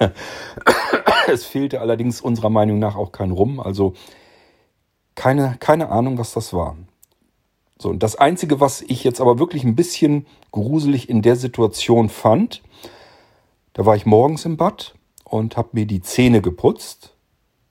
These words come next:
Und die Tür, die Badezimmertür, hatte ich meiner Meinung nach eigentlich zugemacht.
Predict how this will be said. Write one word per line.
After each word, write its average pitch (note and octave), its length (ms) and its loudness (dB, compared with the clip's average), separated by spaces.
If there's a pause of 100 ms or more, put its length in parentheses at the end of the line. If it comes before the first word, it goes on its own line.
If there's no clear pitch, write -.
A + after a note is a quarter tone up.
(180)
Und G#2+ 240 0
die F#2+ 140 -4
Tür, D#3+ 420 0
die A#2 160 -4
Badezimmertür, B2 1300 0
hatte - 280 -6
ich A#2+ 420 -6
meiner F#2+ 420 2
Meinung F2 420 -2
nach C3+ 240 -6
eigentlich G2+ 480 -8
zugemacht. - 880 -4